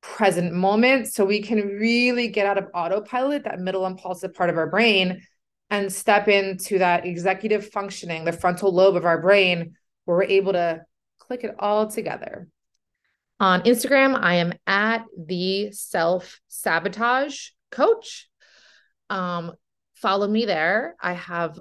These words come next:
a link tree to a bunch of stuff, a bunch of freebies, my Facebook group that I do a little live every week on. And thank you so much for listening. If you can rate and review the podcast or share it with a friend,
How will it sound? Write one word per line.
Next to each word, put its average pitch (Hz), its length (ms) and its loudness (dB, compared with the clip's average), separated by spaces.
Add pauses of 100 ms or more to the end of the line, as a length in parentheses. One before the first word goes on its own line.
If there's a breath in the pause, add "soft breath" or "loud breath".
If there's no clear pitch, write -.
a 170 60 -6
link 190 640 -2
tree 226 800 -2
to 165 640 -2
a - 20 -20
bunch 185 240 -8
of 185 80 -6
stuff, 156 360 -4
a 147 40 -20
bunch 147 160 -12
of 170 100 -12
freebies, 208 460 0
my 170 160 0
Facebook 170 460 -4
group 196 240 2
that 180 100 -6
I 165 60 2
do 160 160 -2
a - 20 4
little 156 240 -2
live 156 580 -4 (480 soft breath)
every 170 220 -2
week 156 220 -4
on. 165 380 -2 (100)
And 185 240 -2
thank 180 180 -2
you 220 80 -2
so 220 160 -6
much 233 160 -4
for - 140 -4
listening. 214 500 0
If 202 240 -6
you 214 100 -6
can 254 360 -10
rate 185 360 2
and 175 120 -4
review 165 480 -2
the 196 100 0
podcast 160 680 -6
or 175 80 -2
share 156 260 -2
it - 60 -2
with 160 100 -6
a 196 60 -6
friend, 170 440 -6